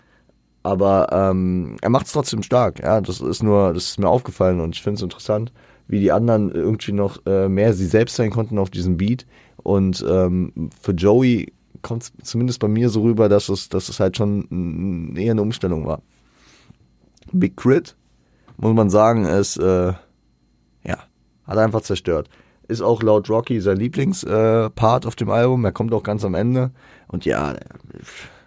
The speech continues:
der, der haut schon raus, ne? Also, ähm, er hat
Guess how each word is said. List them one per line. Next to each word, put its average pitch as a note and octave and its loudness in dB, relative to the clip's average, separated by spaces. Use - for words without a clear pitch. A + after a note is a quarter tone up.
der, G2+ 4
der G2+ 6
haut A2 4
schon F#2+ 0
raus, F#2+ 0
ne? F#2+ 0
Also, E2+ 0
ähm, E2+ -2
er F2+ -2
hat G2+ 0